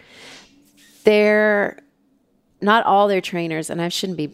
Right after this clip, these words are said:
like, specifically saying anybody, but they're the head of their training. I remember seeing a picture of her and being like, "Oh my God, she's gonna be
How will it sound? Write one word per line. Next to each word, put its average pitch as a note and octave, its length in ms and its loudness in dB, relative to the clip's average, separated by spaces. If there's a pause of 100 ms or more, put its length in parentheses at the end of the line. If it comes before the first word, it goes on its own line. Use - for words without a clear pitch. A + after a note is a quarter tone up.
like, C#3+ 340 -10
specifically - 960 -10
saying D3+ 300 -8
anybody, - 400 -6
but - 240 0 (380)
they're A3+ 500 2
the F#3 100 -2
head G3 260 -2
of F3+ 160 -2
their E3+ 180 -2
training. E3 600 -8 (640)
I E3+ 80 4
remember G3 500 2
seeing G#3+ 340 0
a A#3 40 0
picture G#3 340 -4
of D#3+ 120 -4
her E3 200 0
and D3+ 140 -2
being D3+ 160 -2
like, C#3 240 -6
"Oh C#3 280 -4 (120)
my C3+ 200 -4
God, A#2 400 -8 (200)
she's D3 340 -6
gonna C#3 220 -6
be B2 440 -2